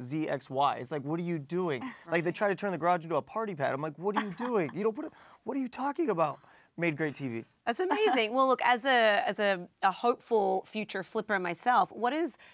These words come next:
Speaker 3: the number one mistake that rookie flippers make other than turning garages <laughs> into pirate pirates?
Speaker 1: Well, the one mistake is they don't actually take the time to get educated so they understand what they're doing. So it's
Speaker 3: Right.
Speaker 1: very important because if you make mistakes flipping houses, you can lose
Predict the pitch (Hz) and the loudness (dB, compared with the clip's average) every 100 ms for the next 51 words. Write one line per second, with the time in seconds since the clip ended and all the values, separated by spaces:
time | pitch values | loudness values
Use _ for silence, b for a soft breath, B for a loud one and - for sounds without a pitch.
0 | B B 226 233 254 247 214 196 - 180 | B B 2 4 2 2 0 0 -4 -4
1 | 160 175 175 - 170 170 170 156 160 160 | -4 -4 -6 -6 -6 -6 -6 -6 -4 -2
2 | - 180 175 165 170 180 165 165 180 180 | -2 0 0 -2 -2 -4 -4 0 0 0
3 | 196 220 220 - 285 277 233 - - - | -4 -4 -6 -6 -4 -4 -4 -8 -8 -12
4 | - 294 - - 156 175 165 160 220 269 | -10 -12 -12 -4 4 6 4 2 0 0
5 | 214 180 170 156 160 165 175 170 151 139 | 0 2 2 0 0 2 0 0 -4 -4
6 | 143 147 139 139 131 123 113 117 127 135 | -8 -10 -6 -6 -4 -4 -6 -10 -8 -6
7 | 139 127 113 131 120 127 131 170 127 135 | -6 -8 -6 -8 -8 -8 -6 -4 -4 -4
8 | 135 117 117 185 180 135 131 139 156 170 | -6 -6 0 2 2 0 -4 -4 -4 -4
9 | 156 196 226 - 160 147 - 180 - 190 | -4 -4 -6 -6 -8 -4 -2 -2 -2 -4
10 | 139 139 180 190 185 139 131 123 123 120 | -4 -2 0 0 -4 -6 -8 -10 -10 -12